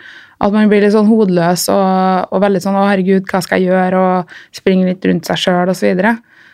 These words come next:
Men, eh, hvis jeg har det travelt, eller det er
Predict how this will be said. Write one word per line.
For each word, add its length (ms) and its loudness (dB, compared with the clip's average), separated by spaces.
Men, 280 4
eh, 560 0
hvis 160 -2
jeg 80 0
har 180 0
det 120 -4
travelt, 420 0
eller 220 -2
det 160 -2
er 320 -2